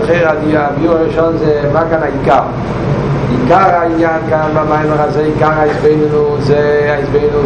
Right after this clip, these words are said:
ב-, באוילום. עיקר ההסביננות זה בעניינים של ממלא כל העניינים של סלאפשוס, עניינים של חייס, איך שזה קשור עם העולם, ובזה בעיקר הוא פועל את האווה שלו. כן? שיהיה, יוצר את הליכוז שבעולם ולא את הגשמי שבעולם.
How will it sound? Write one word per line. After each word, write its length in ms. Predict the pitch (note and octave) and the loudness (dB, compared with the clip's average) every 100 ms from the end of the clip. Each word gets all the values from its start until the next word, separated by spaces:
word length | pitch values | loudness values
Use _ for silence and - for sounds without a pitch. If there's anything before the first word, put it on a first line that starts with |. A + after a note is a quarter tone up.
| C3 | 0
ב-, 340 | C#3+ C#3+ C#3 | 0 2 0
באוילום. 420 | C#3+ C#3 C#3+ C3 A2+ - - - - - - - - - | 2 4 2 0 -2 -4 -4 -2 -2 -2 -4 -2 -2 -2
עיקר 260 | - F#3 E3+ | 2 4 4
ההסביננות 480 | D3 - D3 D3 C3+ | 2 2 2 2 0
זה 280 | C#3+ C#3+ C#3 | -2 0 0
בעניינים 320 | D3 C#3+ C#3 | 0 0 0
של 120 | C#3 | 0
ממלא 360 | D3 C#3 C#3 C#3+ | 0 2 2 2
כל 100 | C#3 | 0
העניינים 420 | C#3 C#3 C#3 C#3 - | 0 0 -2 -2 -2
של 140 | - | -2
סלאפשוס, 480 | - A3 - - - | 2 2 2 0 0
עניינים 280 | C#3+ C#3 C#3 | 0 0 0
של 100 | D3 | 0
חייס, 360 | B2+ C#3 C#3 C#3 | 2 0 0 -2
איך 80 | C#3 | -2
שזה 120 | C#3+ C#3+ | 0 0
קשור 180 | C3+ C#3+ | 0 0
עם 80 | C#3 | 0
העולם, 380 | C#3+ C3+ C3+ C#3 C3+ C3+ - - | 2 2 2 0 -4 -4 -4 -2
ובזה 360 | C3+ D3 D3 G#3 | 2 2 4 2
בעיקר 340 | G3 E3+ E3+ | 2 0 0
הוא 120 | D#3 D3 | 0 0
פועל 140 | D3 D3 | -2 -2
את 40 | C#3 | 0
האווה 300 | C3+ C#3 B2+ | 0 0 -2
שלו. 260 | B2+ - - - - - - A2+ | -4 -2 -2 -2 -2 -2 -2 0
כן? 320 | A#2+ C#3+ D#3 B2+ | 2 2 0 -2
שיהיה, 280 | A#2+ C3+ D#3 | 0 2 2
יוצר 300 | C#3 B2 D#3+ D#3+ | 0 0 2 2
את 40 | |
הליכוז 440 | D3 D3 D3+ A#3 B3 | 0 0 0 2 2
שבעולם 480 | F#3 F3+ E3 E3 E3 | 2 0 0 -2 -2
ולא 160 | E3 F3+ | -2 -2
את 100 | F3+ | -2
הגשמי 380 | F3 F3 E3+ - | -2 -2 -4 -4
שבעולם. 360 | C3 - - | -2 -2 -2